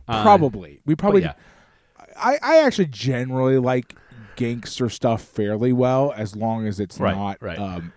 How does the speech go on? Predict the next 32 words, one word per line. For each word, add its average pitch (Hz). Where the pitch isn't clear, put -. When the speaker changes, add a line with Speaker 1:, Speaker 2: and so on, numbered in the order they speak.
Speaker 2:
if, 110
as 120
long 139
as 123
it's 117
not 110
being 101
really 101
Speaker 1:
We 95
just 104
Speaker 2:
hyper 98
Orientalist 90
for -
no 85
reason. 73
Speaker 1:
We 156
have 151
just 123
seen 95
so 104
much 90
French 92
gangster 82
stuff, 80
and 85
most 85
of 92
it 95
is 92
Melville. 101
Speaker 2:
Yeah. 98
Speaker 1:
Uh, 101